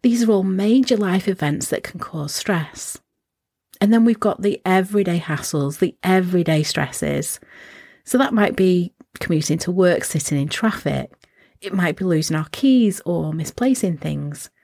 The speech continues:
It could be a mechanical breakdown, so our computer stops working or our car breaks down on the way to work, and we're trying to get the kids off to school on time.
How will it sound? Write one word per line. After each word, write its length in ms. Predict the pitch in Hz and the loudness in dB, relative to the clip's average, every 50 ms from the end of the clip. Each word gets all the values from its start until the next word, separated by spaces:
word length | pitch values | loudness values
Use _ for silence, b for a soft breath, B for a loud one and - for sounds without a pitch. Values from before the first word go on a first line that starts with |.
| b b b b b b b b b b | b b b b b b b b b b
It 140 | - 156 - | -12 -6 -2
could 200 | - - 196 - | 0 0 2 2
be 120 | 202 185 | 2 2
a 60 | 180 | 2
mechanical 520 | 175 170 165 - - 170 156 160 - - 185 | 0 -2 -2 -4 -4 -2 -2 -2 -2 -4 -6
breakdown, 720 | 180 - 226 262 269 277 - - 175 160 156 147 147 147 | 0 0 2 2 2 2 0 0 0 0 2 0 0 -2
so 420 | 139 - - 180 156 147 151 151 - | -4 -4 -2 0 0 2 0 0 -2
our 160 | - 165 165 | -2 -4 -4
computer 520 | 160 - - 190 - - 240 247 247 - 220 | -2 -2 -2 -4 0 2 2 2 4 2 -2
stops 340 | - - 190 - - - - | -2 -2 -4 -4 -4 -2 0
working 400 | 170 147 151 - - 151 143 - | 0 0 0 0 -2 -2 -2 -2
or 420 | - 156 151 151 147 147 147 135 | -2 -2 -2 0 0 0 0 -2
our 120 | 110 147 | -2 -4
car 360 | - - - - 202 214 214 214 | -6 -8 -6 -2 0 2 2 2
breaks 320 | 208 - 160 - - - | 0 0 -2 -2 -4 -4
down 240 | - - 156 147 143 | -2 -2 0 0 0
on 120 | 143 143 | -2 -2
the 60 | 143 | -2
way 180 | 147 151 147 147 | -2 -2 -4 -4
to 160 | 151 - - | -4 -6 -4
work, 520 | 175 170 170 160 151 151 156 - - - B B B B B B B B B B B | -2 0 2 2 2 0 0 -2 -6 -12 B B B B B B B B B B B
and 60 | - 220 | 2 4
we're 80 | 233 | 4
trying 160 | 226 - 208 | 4 2 0
to 80 | 180 175 | 0 0
get 160 | - 175 - | 0 -2 -2
the 60 | - | -2
kids 340 | - - - - 156 156 - | -6 -6 -4 -4 -4 -4 -4
off 160 | - 151 - | -8 -8 -6
to 80 | - - | -6 -8
school 340 | - - - - 151 147 143 | -8 -6 -8 -6 -6 -4 -6
on 140 | 139 139 147 | -6 -8 -10
time. 520 | - - - 151 143 139 143 139 131 - | -10 -10 -10 -8 -8 -8 -8 -10 -12 -16